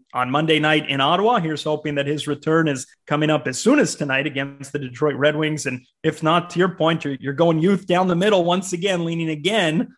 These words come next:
on the likes of both McMichael and Lapierre to be in the lineup, and two guys who admit, they both admit, McMichael and Lapierre, they have room to grow when it comes to the face-off circle,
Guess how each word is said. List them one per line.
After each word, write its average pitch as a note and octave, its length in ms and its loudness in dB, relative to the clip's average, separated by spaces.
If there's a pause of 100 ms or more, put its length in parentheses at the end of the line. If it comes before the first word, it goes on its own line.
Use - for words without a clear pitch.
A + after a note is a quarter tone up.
(120)
on C#3 140 -4
the D#3 80 -2
likes G3 380 2
of C3+ 180 -4
both E3+ 300 0
McMichael D#3+ 680 0
and D#3+ 220 -4
Lapierre D#3 560 0
to C#3+ 140 -14
be C#3+ 160 -4
in D#3+ 100 0
the D#3+ 80 2
lineup, E3 400 0
and D3 160 -4
two F#3+ 100 -2
guys F3+ 360 2
who F3+ 100 -2
admit, F3 480 0
they D3+ 80 -2
both G#3 300 0
admit, B2+ 260 -4 (100)
McMichael D#3 500 -2
and D3 80 -4
Lapierre, D#3 440 2
they C#3+ 320 -6
have E3+ 160 0
room F#3+ 200 0
to F#3+ 60 -4
grow E3+ 280 2
when D3+ 120 -2
it C3 120 -8
comes D#3 180 -4
to D#3 80 -12
the D3+ 60 -6
face-off D#3 520 0
circle, C#3 480 -2